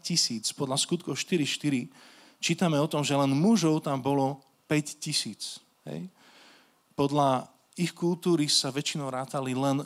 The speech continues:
muži. Takže keď je napísané, že Ježiš nasýtil, a, päť tisíc, tam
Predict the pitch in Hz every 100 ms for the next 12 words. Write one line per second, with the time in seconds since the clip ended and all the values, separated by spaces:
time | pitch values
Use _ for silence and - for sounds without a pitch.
0 | 131 143 147 131 117 120 127 139 143 143
1 | 143 151 151 139 131 139 135 127 143 147
2 | - 156 - 139 123 123 - - - -
3 | - 123 120 120 - _ _ 156 160 -
4 | 165 156 - 143 - - - _ _ _
5 | _ _ _ _ _ - 131 139 147